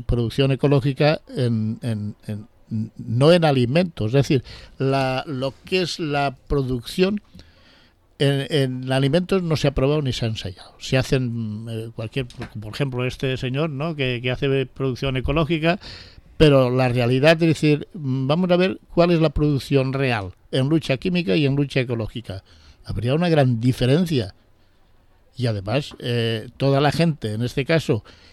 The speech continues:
que ahora está haciendo el tratamiento tradicional de lucha química, se pasaría al ecológico y no se pasan. ¿Pero por qué? Porque no es efectivamente tanto como ellos lo pintan. Es muy distinto. Es muy distinto. Hombre, yo he hablado con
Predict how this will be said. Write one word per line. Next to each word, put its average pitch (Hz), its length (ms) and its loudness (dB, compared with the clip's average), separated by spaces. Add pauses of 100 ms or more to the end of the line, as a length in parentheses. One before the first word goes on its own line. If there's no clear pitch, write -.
(160)
que 135 280 2
ahora 117 340 2
está 147 200 0
haciendo 135 440 2
el 110 200 -2
tratamiento 120 600 -6
tradicional 147 600 0
de 123 80 -2
lucha 127 260 -4
química, 165 320 -2
se 175 160 -2
pasaría 120 600 0
al 165 80 4
ecológico 151 680 -2
y 123 120 -2
no 143 140 0
se 180 140 -2
pasan. 139 480 -2 (340)
¿Pero 127 200 0
por 110 200 -4
qué? 185 260 2 (920)
Porque 123 360 2
no 139 200 4
es 196 220 6
efectivamente 160 880 4
tanto 151 440 2
como 143 220 2
ellos 127 220 -2
lo 120 100 4
pintan. 175 460 -2 (340)
Es 135 160 -2
muy 202 140 0
distinto. 117 580 -6 (340)
Es - 140 -14
muy 165 100 -2
distinto. 131 520 -4
Hombre, 135 260 -2
yo 117 80 -2
he 127 40 -2
hablado 143 220 -2
con 156 240 -4